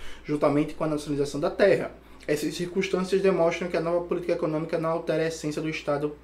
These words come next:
proletário ou do Estado operário, modificando, no entanto, essencialmente os métodos e as formas de construção socialista, uma vez que admite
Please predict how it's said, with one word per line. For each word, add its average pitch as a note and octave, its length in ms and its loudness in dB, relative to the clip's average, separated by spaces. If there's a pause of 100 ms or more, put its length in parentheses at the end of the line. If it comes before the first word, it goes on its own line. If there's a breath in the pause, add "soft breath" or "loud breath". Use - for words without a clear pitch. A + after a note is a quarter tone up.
(140)
proletário D3+ 760 -2 (100)
ou C#3+ 100 -2
do C#3 60 -4
Estado C3 260 -10
operário, D3+ 460 -2 (340 loud breath)
modificando, F3 800 0 (140)
no D3+ 100 2
entanto, D3 380 2
essencialmente D3+ 640 -2
os E3 140 -2
métodos E3 480 0
e C3+ 60 4
as A#2+ 100 -2
formas E3 260 -2
de E3 80 -8
construção - 460 -4
socialista, D3+ 680 -2
uma D3 180 0
vez D3 200 0
que - 100 0
admite D#3 540 -4